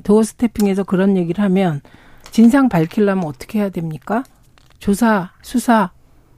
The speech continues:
압색해야 되겠죠. 그래서, 어, 지금, 음, 엠비씨를, 어, 그 이후에 국-,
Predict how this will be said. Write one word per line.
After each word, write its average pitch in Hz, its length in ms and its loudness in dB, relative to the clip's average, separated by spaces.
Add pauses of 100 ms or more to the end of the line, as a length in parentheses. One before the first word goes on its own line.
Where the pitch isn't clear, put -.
(160)
압색해야 240 760 0
되겠죠. 185 680 -2 (140)
그래서, 220 500 2 (400)
어, 190 180 -4
지금, 220 300 0
음, 208 760 0
엠비씨를, 233 1600 2 (640)
어, 185 220 -8
그 233 180 2
이후에 208 400 2
국-, 180 200 -10